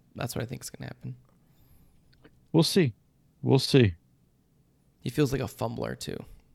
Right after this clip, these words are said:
Speaker 2: I think it's a
Speaker 1: I don't have
Speaker 2: two
Speaker 1: any inside information for that, and the A Gap podcast guys will probably disagree with that, but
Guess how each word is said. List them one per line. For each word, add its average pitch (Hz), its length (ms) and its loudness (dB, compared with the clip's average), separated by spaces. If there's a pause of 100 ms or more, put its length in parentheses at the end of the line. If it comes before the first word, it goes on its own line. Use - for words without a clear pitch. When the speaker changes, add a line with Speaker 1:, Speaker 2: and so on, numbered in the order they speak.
(120)
Speaker 2:
I 127 100 0
think 127 300 4
it's 113 180 2
a 101 100 4
Speaker 1:
I 90 40 2
don't 110 100 -2
have 131 120 4
Speaker 2:
two 113 80 8
Speaker 1:
any 113 160 4
inside 117 320 -4
information 117 420 -6
for 147 100 -10
that, 131 140 -6
and 127 80 -10
the - 140 -8
A 110 80 -6
Gap 113 260 -8
podcast - 380 -6
guys - 200 -8
will 127 60 -10
probably 139 220 -6
disagree - 300 -8
with 135 100 -8
that, - 180 -4
but - 260 -4